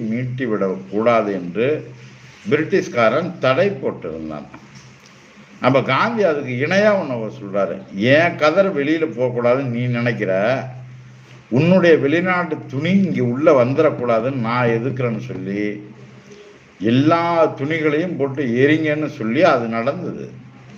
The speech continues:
விவசாயிகளை வைத்து, "நீ என்னுடைய கதரை ஏற்றுக்கொள்ளாவிட்டால் உன் ஆடைகளை கொளுத்தி நான் உன்னை கதற வைப்பேன்" என்று கதற வைத்தவர்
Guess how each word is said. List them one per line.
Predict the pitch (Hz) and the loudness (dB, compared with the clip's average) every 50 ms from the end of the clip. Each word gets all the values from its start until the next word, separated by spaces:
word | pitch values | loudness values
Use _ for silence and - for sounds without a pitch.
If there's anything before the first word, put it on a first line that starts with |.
| - - - - - - - | -20 -20 -20 -20 -12 -4 0
விவசாயிகளை | 110 123 139 143 123 143 143 135 127 117 113 110 107 | 4 4 4 4 4 4 4 4 4 2 0 -2 -2
வைத்து, | 104 104 104 - - 123 139 156 160 - _ _ - - - - - - - - | -2 -4 -4 -4 -2 0 0 0 0 -2 _ _ -20 -20 -20 -20 -20 -20 -14 -6
"நீ | - 120 120 | -2 2 4
என்னுடைய | 127 143 139 127 127 127 120 120 117 113 | 6 6 6 6 4 4 2 2 2 2
கதரை | 110 123 120 127 135 156 170 170 165 156 135 127 | 2 2 2 2 4 4 6 6 6 4 4 4
ஏற்றுக்கொள்ளாவிட்டால் | 131 135 131 123 135 131 123 127 113 107 107 104 101 98 98 95 92 95 107 110 117 120 120 123 117 95 90 | 0 0 -2 -2 -6 -6 -4 -4 -2 0 0 2 2 0 -2 -4 -2 0 2 4 4 4 2 2 -2 -4 -8
உன் | 98 110 120 139 147 147 | -8 -6 -6 -4 -4 -2
ஆடைகளை | 143 131 127 127 139 147 151 156 135 110 117 113 113 110 107 101 98 92 - - - - | -2 0 2 2 2 2 2 2 0 0 -2 -2 -2 -2 -4 -6 -8 -10 -12 -12 -4 0
கொளுத்தி | 127 135 139 123 - 143 160 | 2 2 2 2 0 -2 0
நான் | 143 127 117 110 107 | 2 2 2 2 0
உன்னை | 104 104 98 98 95 98 | 0 -2 -2 -4 -4 -6
கதற | - - 120 120 135 151 151 139 | -2 0 0 4 4 6 4 4
வைப்பேன்" | 113 110 123 131 127 127 143 143 143 143 139 | 2 2 -2 -2 -4 -2 0 0 0 0 -2
என்று | 117 104 101 95 101 107 110 110 107 107 - - - - - - - - - - - | -4 -6 -6 -6 -4 -4 -4 -4 -4 -8 -10 -16 -20 -20 -20 -20 -20 -20 -20 -12 -4
கதற | - 123 127 143 165 160 156 | 0 0 2 4 6 6 6
வைத்தவர் | 127 120 120 131 127 123 127 131 117 120 135 156 175 | 6 4 2 0 -2 -4 -2 0 2 2 2 2 0